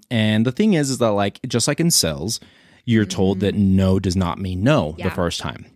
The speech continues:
Speaker 1: You need to
Speaker 2: Yeah.
Speaker 1: get, like, a few hard no's before they're like, "Okay, you give up." So finally, one time I walked out with my dog.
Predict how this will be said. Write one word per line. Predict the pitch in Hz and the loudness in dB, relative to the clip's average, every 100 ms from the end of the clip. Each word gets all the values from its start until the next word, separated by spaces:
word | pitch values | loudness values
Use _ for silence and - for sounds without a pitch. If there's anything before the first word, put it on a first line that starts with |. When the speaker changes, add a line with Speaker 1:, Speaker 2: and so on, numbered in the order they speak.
| _ | _
Speaker 1:
You | 101 | 0
need | 101 104 | 2 2
to | |
Speaker 2:
Yeah. | 104 | 2
Speaker 1:
get, | 104 - | 0 0
like, | 101 90 87 _ _ _ | -2 -2 -4 _ _ _
a | 104 | -10
few | - 131 139 | -6 0 2
hard | 120 127 117 | 4 4 4
no's | 117 110 107 | 4 4 2
before | 98 - 101 92 | 0 -2 -2 -2
they're | |
like, | 87 85 | -4 -6
"Okay, | 87 98 80 | -6 -6 -6
you | |
give | 80 92 | -6 -6
up." | 82 - - - - | -6 -8 -16 -20 -16
So | - 135 | -2 -2
finally, | - 156 196 127 92 90 104 _ _ _ _ _ _ | 0 0 2 2 0 -2 -8 _ _ _ _ _ _
one | - 123 113 | 0 2 2
time | 135 107 123 | 2 0 2
I | 113 104 | 0 0
walked | 110 110 - | 0 0 0
out | 110 92 | -4 -4
with | 95 | -6
my | 85 | -4
dog. | 101 120 98 87 | 0 2 2 -2